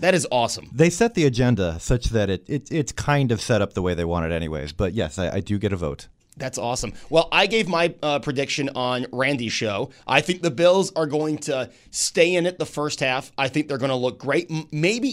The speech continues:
Speaker 1: even go into halftime with the lead. Unfortunately, I think our defense and the problems they've had containing the run will catch up with them in the second half. Like Brenda, I hope I'm wrong.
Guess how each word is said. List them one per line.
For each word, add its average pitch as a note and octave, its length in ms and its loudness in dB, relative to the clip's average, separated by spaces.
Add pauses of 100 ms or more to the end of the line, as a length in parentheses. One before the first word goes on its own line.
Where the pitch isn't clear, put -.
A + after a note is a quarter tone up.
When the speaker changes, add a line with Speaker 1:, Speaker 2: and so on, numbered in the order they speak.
Speaker 1:
even F#3 280 -2
go D3+ 240 4
into D3 220 -2
halftime C#3+ 540 -4
with B2+ 180 -4
the B2 80 -4
lead. D#3 500 -2 (520)
Unfortunately, F3 840 2
I C3+ 120 0
think C#3+ 460 -6 (380)
our A#2+ 160 2
defense F#3+ 680 0
and C3+ 180 -2
the B2+ 120 -2
problems D#3 540 -4
they've C#3+ 200 -2
had C#3 260 -2
containing D3 580 -2
the C3+ 80 -2
run A2+ 460 0 (300)
will C3 160 0
catch D3+ 360 0
up C#3+ 120 0
with C3+ 140 -4
them C3 200 0
in C3 100 -4
the A#2 120 -4
second D#3+ 380 0
half. - 560 -4
Like D#3 280 2
Brenda, E3 380 2
I A#2+ 120 -2
hope D#3 280 -2
I'm D3 200 0
wrong. A#2 320 -2